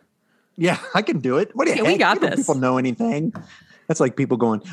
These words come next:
Speaker 1: "Oh, I think I can make that mosaic at home." I'm like, "Good luck." Anyway, good luck.
Speaker 2: Good luck. I think it would be
Speaker 1: Hey,
Speaker 2: fun to
Speaker 1: so
Speaker 2: learn how to do the, um, the, like,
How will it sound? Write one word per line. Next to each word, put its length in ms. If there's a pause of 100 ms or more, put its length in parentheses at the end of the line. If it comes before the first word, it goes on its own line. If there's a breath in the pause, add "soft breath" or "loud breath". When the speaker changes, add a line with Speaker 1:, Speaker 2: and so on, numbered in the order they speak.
(120)
Speaker 1:
"Oh, 160
I 80
think 240
I 80
can 140
make 160
that 100
mosaic 420
at 80
home." 380
I'm 40
like, 140 (180)
"Good 160
luck." 380 (1400)
Anyway, 380 (1500)
good 240
luck. 440 (180)
Speaker 2:
Good 360
luck. 500 (960 loud breath)
I 120
think 220
it 120
would 120
be 100
Speaker 1:
Hey, 40
Speaker 2:
fun 260
to 80
Speaker 1:
so 80
Speaker 2:
learn 200
how 160
to 100
do 260
the, 440
um, 540 (840 soft breath)
the, 420
like, 300